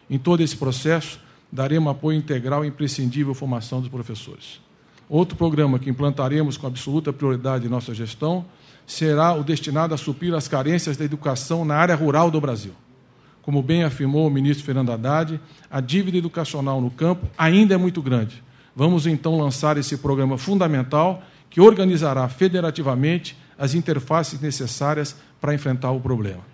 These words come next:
E eu sei que a equipe também já trabalhou duramente nessa direção. Eu espero que a gente conclua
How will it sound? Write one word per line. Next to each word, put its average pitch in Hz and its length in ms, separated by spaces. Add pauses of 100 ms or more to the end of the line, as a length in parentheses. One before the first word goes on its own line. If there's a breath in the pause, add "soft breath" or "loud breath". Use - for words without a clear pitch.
(340 soft breath)
E 143 60
eu 143 60
sei 160 220
que 160 100
a 143 40
equipe 143 360
também 139 280
já 139 120
trabalhou 131 520
duramente 147 580
nessa 131 220
direção. 123 520 (280 loud breath)
Eu 147 60
espero 151 320
que 151 80
a 131 40
gente 143 180
conclua 147 560